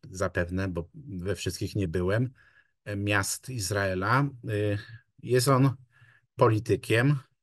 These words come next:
działaczem, y, żydowskim końca dziewiętnastego wieku. Widzicie go państwo na zdjęciu w pierwszym rzędzie po środku, y, w-, siedzącego właśnie w Katowicach.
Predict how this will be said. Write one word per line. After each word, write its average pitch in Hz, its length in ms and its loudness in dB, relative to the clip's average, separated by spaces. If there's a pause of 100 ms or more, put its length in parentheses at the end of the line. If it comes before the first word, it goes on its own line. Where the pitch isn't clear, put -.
(140)
działaczem, 110 800 2 (1000)
y, 101 580 -6 (1040)
żydowskim 120 840 2 (240)
końca 120 400 2
dziewiętnastego 101 840 0
wieku. 92 480 2 (100)
Widzicie 110 380 -2
go 104 120 0
państwo 110 360 0
na 104 140 2
zdjęciu 101 640 0 (600)
w - 100 -20
pierwszym 117 400 4
rzędzie 101 380 2
po 104 160 2
środku, 117 680 0 (760)
y, 98 420 0
w-, - 600 -10
siedzącego 104 840 2 (460)
właśnie 110 400 0
w - 60 -8
Katowicach. 104 920 0